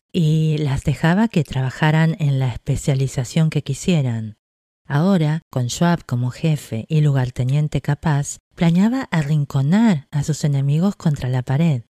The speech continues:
Así fue como Morgan vio la solución a su problema de combinaciones en el discurso de Charles Schwab. Un trust sin Carnegie, el gigante, no sería ningún trust,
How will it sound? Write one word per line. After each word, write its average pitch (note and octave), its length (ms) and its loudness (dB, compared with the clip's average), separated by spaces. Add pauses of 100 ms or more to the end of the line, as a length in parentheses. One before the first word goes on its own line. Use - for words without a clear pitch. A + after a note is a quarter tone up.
(380)
Así F3+ 260 0
fue E4 180 -4
como E3 300 2
Morgan C#3 680 0
vio C#3 120 4
la G3 140 2
solución C#3 760 -2
a C#3 120 -2
su D3 140 -4
problema D3+ 440 0
de C#3 120 -2
combinaciones C3+ 880 -2
en C#3+ 160 0
el C3 100 0
discurso C3+ 540 -2
de C3 180 -4
Charles C3 340 -6
Schwab. A#2 500 -6 (360)
Un B3 140 0
trust B3+ 540 -2
sin G3 320 2
Carnegie, F#3 720 2
el C#3 140 0
gigante, E3+ 760 0 (120)
no A#3+ 120 2
sería A3+ 360 4
ningún E3 380 2
trust, - 540 -2